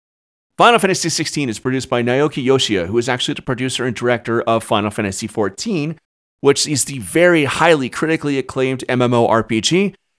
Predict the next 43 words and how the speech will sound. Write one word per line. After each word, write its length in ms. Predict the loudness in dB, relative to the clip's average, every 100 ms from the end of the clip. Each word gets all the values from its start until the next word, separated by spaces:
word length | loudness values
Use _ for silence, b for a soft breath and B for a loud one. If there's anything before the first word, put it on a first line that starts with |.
| _
It 80 | -2
had 220 | 0 0
kind 160 | 0 0
of 80 | 2
a 80 | 0
really 400 | 0 -2 0 -2
rocky 540 | 2 2 2 -2 -4
start, 560 | -2 0 4 2 0 -2
but 200 | -2 0
they 100 | -2
completely 440 | -2 0 0 2
rebuilt 360 | 0 2 0 -2
it 100 | -6
from 140 | -6
scratch, 540 | -6 2 2 2 -6 -6
and 140 | -4 -4
it's 180 | -4
incredible. 600 | -8 -6 2 4 4 2 -2 _ _ _ _
I 60 | -4
spent 240 | 0 0
almost 280 | 0 -2 -4
a 60 | -6
year 340 | -6 -4 -4
playing 440 | -4 -2 0 0 -2
it, 180 | -4 -4
and 140 | -4
it's 160 | -4 -2
really 200 | 0 2
enjoyable, 520 | 2 0 0 0 -2
so 160 | 0
I'm 120 | -2 -2
excited 460 | -2 -2 0 -2
for 400 | -4 -2 0 -2
what 380 | -2 -2 -2 -2
Yoshia-san 600 | -2 0 0 0 2 0 0
is 140 | -4
going 180 | -4 -4
to 140 | -6
bring 360 | -6 -4 -4 -4
to 420 | -4 -4 -4 -8 _
Final 200 | -4 -4
Fantasy 260 | -4 -10 -10
sixteen. 560 | -12 -12 -12 -10 -12